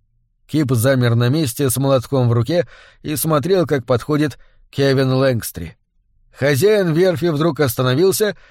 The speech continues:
и посмотрел сперва на молоток, потом на доски, потом опять на молоток.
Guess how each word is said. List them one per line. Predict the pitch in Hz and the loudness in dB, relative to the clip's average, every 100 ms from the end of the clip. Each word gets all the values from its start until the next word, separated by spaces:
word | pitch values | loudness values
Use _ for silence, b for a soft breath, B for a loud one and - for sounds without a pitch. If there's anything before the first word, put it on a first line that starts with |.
| b b | b b
и | 117 | -2
посмотрел | 120 139 139 147 185 180 | 0 0 0 0 2 0
сперва | - 151 151 151 | 0 0 2 2
на | 147 | 2
молоток, | 139 127 120 180 - | 2 2 2 -2 -4
потом | - 127 135 131 | -4 -2 0 2
на | 123 | 0
доски, | 151 165 - 196 b b b | 0 -2 -2 -4 b b b
потом | 117 131 156 | -4 0 0
опять | 147 156 151 139 | 0 2 0 0
на | 147 | -2
молоток. | 147 143 120 110 - | 0 0 -2 -6 -8